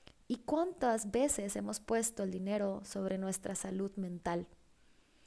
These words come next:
Todo esto queda grabado también en nuestro subconsciente. Cada vez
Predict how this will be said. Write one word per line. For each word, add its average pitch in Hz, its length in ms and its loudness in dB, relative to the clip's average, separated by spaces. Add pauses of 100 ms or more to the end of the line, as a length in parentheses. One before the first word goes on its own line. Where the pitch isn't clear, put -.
(440)
Todo 285 240 8
esto 226 520 0 (200)
queda 240 220 6
grabado 202 460 4
también 202 540 2
en 190 80 -4
nuestro 185 280 -2
subconsciente. 185 720 -4
Cada 214 340 0
vez 202 460 0